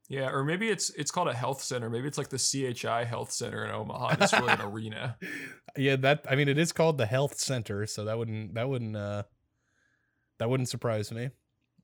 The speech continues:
Speaker 2: Um, do you wanna take the last one from Brian, then we'll go to some listener reviews?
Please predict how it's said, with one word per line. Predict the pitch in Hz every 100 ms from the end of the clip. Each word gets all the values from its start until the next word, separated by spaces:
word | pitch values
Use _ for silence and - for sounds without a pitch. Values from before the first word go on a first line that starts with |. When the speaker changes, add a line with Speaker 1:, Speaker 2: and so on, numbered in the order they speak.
| - -
Speaker 2:
Um, | 120 113 104 98 95 - -
do |
you | 131
wanna | 131
take | 143 123
the | 113
last | 110 110
one | 131
from | 117 117
Brian, | 120 117 117
then | 107
we'll | 101
go | 101
to | 98
some | 104 104
listener | 104 113
reviews? | 110 113 120